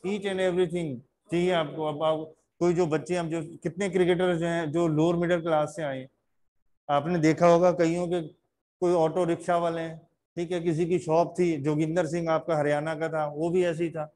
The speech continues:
But cricket में पैसा बहुत है, अगर आपने दो चार पांच साल खेल ली हो, तो आपका काम ओके,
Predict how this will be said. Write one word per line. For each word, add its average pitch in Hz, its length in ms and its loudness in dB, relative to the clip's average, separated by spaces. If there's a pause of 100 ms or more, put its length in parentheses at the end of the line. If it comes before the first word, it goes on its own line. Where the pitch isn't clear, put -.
(1120)
But 190 140 4
cricket 170 480 2
में 202 160 -2
पैसा 196 300 4
बहुत 208 300 0
है, 208 60 0
अगर 185 200 2
आपने 175 240 0
दो 160 220 -2
चार 175 200 0
पांच 170 240 -4
साल 170 220 -2
खेल 180 220 0
ली 190 120 0
हो, 196 120 2
तो 180 80 -2
आपका 170 320 -2
काम 160 240 -4
ओके, 170 320 -4